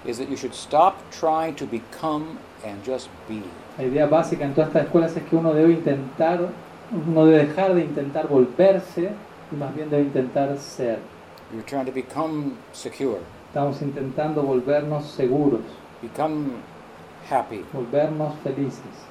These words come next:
Speaker 1: Become knowledgeable.
Speaker 2: volvernos, eh, conocedores.
Speaker 1: But you are a unit of being, knowing, and loving. Satchidananda.
Speaker 2: Pero de hecho tú eres, tú eres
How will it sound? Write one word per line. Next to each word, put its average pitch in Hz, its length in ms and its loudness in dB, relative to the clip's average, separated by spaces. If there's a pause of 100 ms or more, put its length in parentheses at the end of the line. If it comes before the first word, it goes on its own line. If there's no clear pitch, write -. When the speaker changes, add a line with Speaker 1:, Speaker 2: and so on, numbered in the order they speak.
(220)
Speaker 1:
Become 135 720 -6 (1400)
knowledgeable. 104 580 -6 (380)
Speaker 2:
volvernos, 139 680 0 (320)
eh, 117 240 -2 (100)
conocedores. 127 680 2 (520)
Speaker 1:
But 120 160 -6
you 131 180 -4
are 131 140 0
a 135 60 -4
unit 147 480 -4
of 117 180 -4 (800)
being, 113 520 -6 (1040)
knowing, 117 420 -6 (420)
and 101 100 -14
loving. 101 240 -10
Satchidananda. 107 680 -8 (160)
Speaker 2:
Pero 143 180 0
de 143 180 0
hecho 156 200 -8
tú 147 180 0
eres, 156 200 2 (240)
tú 180 140 8
eres 143 240 -2